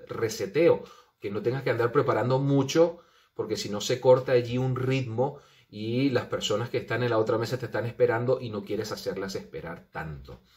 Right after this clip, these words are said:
Entonces, eh, importante que tomes en cuenta esto. Y bueno, mis amigos, allí tienes estos diez tips para hacer magia en bodas. Te animo a que pruebes. Y si no, en este momento estás iniciándote y no quieres, eh, arriesgarte a pedir un dinero,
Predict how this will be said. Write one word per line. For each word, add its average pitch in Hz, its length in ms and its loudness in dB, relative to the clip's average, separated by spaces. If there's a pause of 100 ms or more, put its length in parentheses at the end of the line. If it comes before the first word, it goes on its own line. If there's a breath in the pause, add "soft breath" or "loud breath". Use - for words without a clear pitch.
(260 soft breath)
Entonces, 104 520 0
eh, 104 440 4
importante 117 760 2
que 135 480 4 (380 soft breath)
tomes 120 260 6
en 123 120 0
cuenta 110 380 0
esto. - 240 -2
Y 110 60 -2
bueno, 214 240 8
mis - 160 2
amigos, 208 340 2
allí 123 180 0
tienes 165 280 -4
estos 170 280 -2
diez 165 220 2
tips - 520 -8 (680 soft breath)
para 107 200 -2
hacer 110 280 2
magia 127 520 0
en 92 200 -6
bodas. 90 600 -8
Te 104 100 -4
animo 143 540 2
a - 80 -14
que 95 120 -8
pruebes. 156 640 6 (560 soft breath)
Y 123 80 -10
si 120 180 -4
no, 139 420 6
en 180 80 4
este 156 160 2
momento 165 540 4
estás - 300 -2
iniciándote 151 840 2
y 147 120 2
no 127 160 2
quieres, 143 560 0
eh, 104 240 0
arriesgarte 127 720 4
a 123 80 4
pedir 120 260 2
un 135 140 -2
dinero, 135 500 2